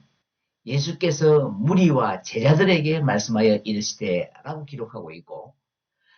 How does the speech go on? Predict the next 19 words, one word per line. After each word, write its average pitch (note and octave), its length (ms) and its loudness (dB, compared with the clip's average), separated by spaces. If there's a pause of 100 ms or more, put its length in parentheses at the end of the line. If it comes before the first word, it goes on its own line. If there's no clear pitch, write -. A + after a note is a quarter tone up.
(140)
누가복음 D3 500 -2
이십 - 260 -6
장 C#3+ 240 -4
사십오 C3+ 500 -4
절에는 A#2 500 -4 (720)
모든 F#3+ 580 -2
백성이 E3+ 640 -4
들을 A#2+ 320 -4
때에 - 420 -6 (460)
예수께서 A2+ 680 -10
그 E3 360 0
제자들에게 B2 720 -4
이르시되"라고 B2 1500 -6 (240)
그 B2+ 200 -4
대상이 G#2+ 500 -8 (140)
제시되어 - 460 -14
있습니다. - 400 -20 (2250)
직전에 A#3 460 -2
예수님은 - 580 -6